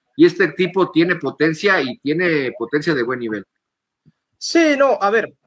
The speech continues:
Speaker 2: eh, primero yo creo que Pep, eh, sí se equivoca en no cambiar su planteamiento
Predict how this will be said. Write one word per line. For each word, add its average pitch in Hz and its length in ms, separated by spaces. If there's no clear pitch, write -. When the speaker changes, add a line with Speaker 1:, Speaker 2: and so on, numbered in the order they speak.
Speaker 2:
eh, 185 640
primero 233 360
yo 254 240
creo 262 220
que 254 120
Pep, 180 300
eh, 135 500
sí - 440
se 196 480
equivoca 165 920
en 131 640
no 147 160
cambiar 156 460
su 160 140
planteamiento 147 1000